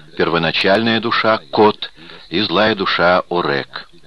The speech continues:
Земле поклонялись как матери, чтили солнце и огонь. Почитали добрых духов, мать воды, хозяина леса, дома, хлева, и опасались злых духов, убуров и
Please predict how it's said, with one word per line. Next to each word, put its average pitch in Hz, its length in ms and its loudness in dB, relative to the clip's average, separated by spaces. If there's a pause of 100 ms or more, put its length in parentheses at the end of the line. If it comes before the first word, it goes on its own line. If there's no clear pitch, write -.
(440)
Земле 101 380 2
поклонялись 87 640 -2
как 113 220 -4
матери, 80 580 -2 (440)
чтили 131 560 0 (180)
солнце 104 580 -2
и 95 160 -4
огонь. 87 440 -4 (640)
Почитали 117 480 0
добрых 110 360 2
духов, 92 540 -4 (260)
мать 80 280 -2
воды, 82 420 0
хозяина 73 580 -4
леса, 110 500 -2 (540)
дома, - 460 0
хлева, 107 600 -2 (480)
и 98 100 0
опасались 139 720 2
злых 92 480 0
духов, 98 580 -4 (300)
убуров 151 760 0
и 107 320 -2